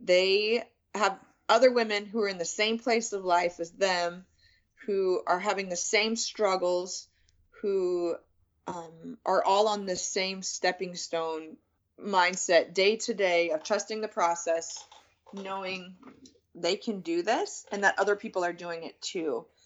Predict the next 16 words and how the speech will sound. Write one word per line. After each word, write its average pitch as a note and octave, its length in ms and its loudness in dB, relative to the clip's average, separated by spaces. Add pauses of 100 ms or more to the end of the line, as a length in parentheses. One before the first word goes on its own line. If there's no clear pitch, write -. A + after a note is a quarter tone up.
(440)
Um, E3 280 -8
I E3+ 120 0
think G#3 340 -6
there's F#3+ 240 -2
huge - 520 -2
power F#3+ 540 4
in, F3 360 -12
in F#3 180 -8
the F#3 140 -6
idea F#3 760 2 (340)
of, E3+ 300 2 (480)
"I'm F3+ 140 -6
not F3+ 180 0
alone. E3+ 540 -2
I'm F#3 220 -4
not F3 520 -4